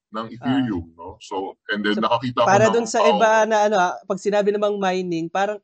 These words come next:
Speaker 2: actually ako rin, hindi rin ako aware. Ano ba ibig sabihin pag sinabi mong mining? Yung short
Speaker 1: Yeah,
Speaker 2: version?
Speaker 1: good. So, yeah, very short. Um, so yung Ethereum kasi, no, it's like Bitcoin, it's a cryptocurrency. And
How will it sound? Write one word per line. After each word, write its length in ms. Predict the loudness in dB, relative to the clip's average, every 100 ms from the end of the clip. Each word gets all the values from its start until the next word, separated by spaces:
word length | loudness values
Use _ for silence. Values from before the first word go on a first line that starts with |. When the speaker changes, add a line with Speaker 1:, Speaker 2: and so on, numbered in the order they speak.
| -10
Speaker 2:
actually 400 | -8 -2 0 2
ako 220 | 4 4
rin, 100 | 4
hindi 160 | 4 4
rin 160 | 2
ako 240 | 2 2 2
aware. 160 | 2
Ano 160 | 0 2
ba 80 | 0
ibig 160 | 0
sabihin 220 | 0 0 0
pag 100 | 0
sinabi 320 | 2 2 0
mong 320 | -2 -2 -2
mining? 400 | -2 -2 -4 -6
Yung 160 | -6 -2
short 300 | -2 -2 -2
Speaker 1:
Yeah, 80 | -2
Speaker 2:
version? 320 | -2 -2 -2 -4
Speaker 1:
good. 160 | -4
So, 240 | -4 -6 -8 _ _ _ _ -6
yeah, 160 | -2 0
very 240 | 0 0
short. 320 | -2 -2 -2 0
Um, 320 | 2 2 -2 _ -6
so 80 | -4
yung 160 | -4
Ethereum 340 | -8 -10 -8 -6
kasi, 240 | -6 -4 -2
no, 160 | -2
it's 160 | -4 -4
like 160 | -6 -4
Bitcoin, 640 | -4 -4 -4 -4 -4 -6
it's 80 | -10
a 80 | -6
cryptocurrency. 1040 | -8 -6 -8 -4 -4 -4 -6 -8 -14 -18 _ _
And 320 | -4 -2 -2